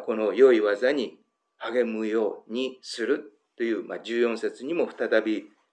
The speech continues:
その言葉が出てきているわけです。そして、実を結ばない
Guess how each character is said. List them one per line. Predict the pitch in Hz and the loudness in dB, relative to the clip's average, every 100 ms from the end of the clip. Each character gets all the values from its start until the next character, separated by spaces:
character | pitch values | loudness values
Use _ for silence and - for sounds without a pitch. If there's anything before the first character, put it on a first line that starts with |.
| _ | _
そ | - | -2
の | 113 107 | -2 0
言 | 107 110 | -2 0
葉 | 92 | -2
が | 85 | -2
出 | - 123 | -2 -2
て | 107 | -4
き | - | -8
て | 104 92 | -4 -4
い | 101 | -2
る | 120 | -2
わ | 131 131 | -2 -2
け | 127 | -4
で | 85 | -4
す。 | - - _ _ _ _ _ _ _ _ - | -8 -16 _ _ _ _ _ _ _ _ -12
そ | 110 156 | 0 2
し | 147 | 6
て、 | 139 113 - | 6 6 4
実 | 117 123 | 2 2
を | |
結 | 117 113 113 | 2 0 2
ば | 123 | 2
な | 123 110 | 2 0
い | 101 | -2